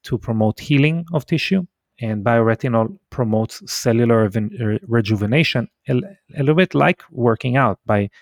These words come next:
creating micro damage. Uh, so together they are amazing. And of course, our hyperbaric mask. The hyperbaric mask, among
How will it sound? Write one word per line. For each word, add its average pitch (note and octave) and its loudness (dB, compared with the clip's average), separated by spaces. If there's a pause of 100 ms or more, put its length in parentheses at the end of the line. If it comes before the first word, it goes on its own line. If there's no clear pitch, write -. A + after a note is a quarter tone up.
(140)
creating A#2 2
micro A2+ 4
damage. G#2+ 0 (160)
Uh, G#2 0
so A#2 0
together A#2 2
they G#2+ 2
are G#2 2
amazing. D3+ 0 (340)
And C#3+ 2
of B2 -2
course, B2 0
our A#2+ 2
hyperbaric A2+ 0
mask. B2+ -2
The A#2 -2
hyperbaric B2 -2
mask, A#2 -4
among A2 -4